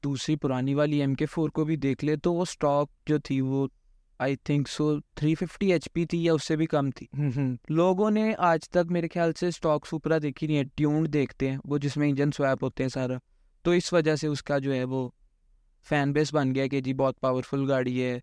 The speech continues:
Speaker 1: Bugatti کو چھوڑ دیتی ہے پیچھے، یہ ہے۔
Speaker 2: لیکن
Speaker 1: بیسک سپرا تو اتنی پاورفل نہیں ہے نا۔
Speaker 2: ہاں، وہ تو اسٹاک تو پھر اسٹاک ہی ہے، اس پہ ٹو ہنڈریڈ ایٹی شاید ایچ پی کی اس کی،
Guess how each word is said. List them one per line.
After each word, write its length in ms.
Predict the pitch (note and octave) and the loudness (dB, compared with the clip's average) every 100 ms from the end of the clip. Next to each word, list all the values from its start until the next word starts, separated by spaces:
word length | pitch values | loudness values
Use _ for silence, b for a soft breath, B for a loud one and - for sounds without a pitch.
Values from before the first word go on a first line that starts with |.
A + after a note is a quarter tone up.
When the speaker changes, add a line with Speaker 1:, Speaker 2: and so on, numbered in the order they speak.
| _ _ _ C#3 | _ _ _ 0
Speaker 1:
Bugatti 340 | C#3 C3 C3 | 4 4 2
کو 80 | C3+ | 0
چھوڑ 260 | B2+ C3 B2 | 2 0 0
دیتی 260 | B2+ B2+ | -2 0
ہے 60 | C3 | 0
پیچھے، 440 | B2+ - C3 B2 A#2+ _ _ - | 0 -2 -2 -2 -4 _ _ -4
یہ 140 | C3 | 0
ہے۔ 100 | B2+ A#2+ _ _ _ _ _ _ _ | 0 -4 _ _ _ _ _ _ _
Speaker 2:
لیکن 240 | F#3 G3+ E3+ | 0 2 2
Speaker 1:
بیسک 260 | E3+ B3 | 2 0
سپرا 380 | - A3+ A3 A3 | 0 -2 2 4
تو 140 | G#3+ A3+ | 4 2
اتنی 260 | - F#3+ | 2 0
پاورفل 380 | F#3 C#3+ C3 C3+ | 2 2 0 -6
نہیں 180 | C3 C3 | -4 -4
ہے 40 | |
نا۔ 120 | B2 D3+ _ D#3 | -6 -8 _ -10
Speaker 2:
ہاں، 200 | C#3 C3 | -10 -10
وہ 420 | C#3+ C#3+ D#3 F3+ | -10 -2 2 2
تو 100 | F#3+ | 2
اسٹاک 500 | F#3+ - E3 D#3 - | 0 2 2 2 0
تو 120 | F#3 | -2
پھر 100 | F3+ | 0
اسٹاک 520 | F3+ - E3 D#3+ D#3+ F3+ | -2 0 2 4 4 2
ہی 80 | |
ہے، 60 | F3 | 4
اس 300 | E3+ E3 - | 4 0 -2
پہ 140 | E3+ D#3+ | -2 0
ٹو 240 | E3 E3 E3 | 0 2 2
ہنڈریڈ 280 | D3+ D3+ | 4 4
ایٹی 320 | D3 C#3+ D3+ D#3 | 2 0 0 0
شاید 300 | D#3+ D3 C#3 | 2 2 0
ایچ 260 | C3 - | -2 -4
پی 160 | D3 C#3+ | -2 0
کی 200 | C#3+ C#3+ | 0 0
اس 180 | - - | -2 -6
کی، 420 | C#3+ C3+ C3 | -2 0 0